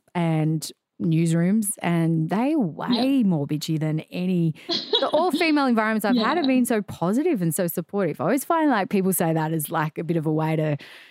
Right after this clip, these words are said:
Speaker 1: kind of push down women in a, in a way. But
Speaker 2: Yeah.
Speaker 1: you found that as well? Like, you had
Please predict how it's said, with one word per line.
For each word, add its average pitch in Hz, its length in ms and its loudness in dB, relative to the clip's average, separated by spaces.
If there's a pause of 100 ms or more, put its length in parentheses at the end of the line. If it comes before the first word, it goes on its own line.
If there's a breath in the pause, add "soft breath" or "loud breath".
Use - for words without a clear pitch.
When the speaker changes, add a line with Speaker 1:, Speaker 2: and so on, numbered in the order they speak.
(140)
Speaker 1:
kind 170 240 -4
of 151 220 -6
push - 180 -4
down 160 280 -2
women 185 280 0
in 220 140 0
a, 165 180 -2
in 180 140 -2
a 170 80 0
way. 156 500 -2
But 196 160 2
Speaker 2:
Yeah. 214 140 2
Speaker 1:
you 262 100 4
found 247 300 0
that 233 100 2
as 208 160 0
well? 233 220 2
Like, 185 200 0
you 190 120 0
had 175 320 0